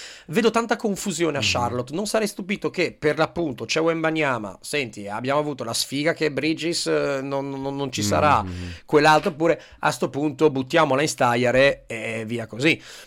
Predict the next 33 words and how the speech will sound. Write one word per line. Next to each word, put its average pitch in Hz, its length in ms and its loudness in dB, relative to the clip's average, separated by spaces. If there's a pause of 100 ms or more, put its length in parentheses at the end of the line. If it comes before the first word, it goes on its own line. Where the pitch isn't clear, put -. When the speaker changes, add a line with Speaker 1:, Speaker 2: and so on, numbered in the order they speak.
(400)
Speaker 1:
Quindi 220 340 0
no, 233 300 2
buttiamo 110 220 -4
in 113 60 -4
staiare, 104 320 -4
espressione 101 420 -8
friulana 110 340 -8
ovviamente. 160 520 -2 (640)
Quindi 233 220 4
vi 156 60 4
dico, 156 100 4
migliori 202 260 8
di 196 80 0
Indiana, 220 640 6
eh, 151 180 4
Detroit 170 380 4
può 139 160 4
esserlo 127 320 2
sì, 110 240 0
perché - 280 -6
Speaker 2:
Mhm. - 0 -
Speaker 1:
Indiana 110 440 -4
no, 156 280 -10
eh. - 100 -12 (400)
Migliori 180 200 8
di 185 80 4
Charlotte 196 480 6
sì, 120 240 4
sono 127 260 4
convinto. 117 580 -4 (400)
Migliori 202 460 6
di 180 180 2
Orlando, 196 1300 6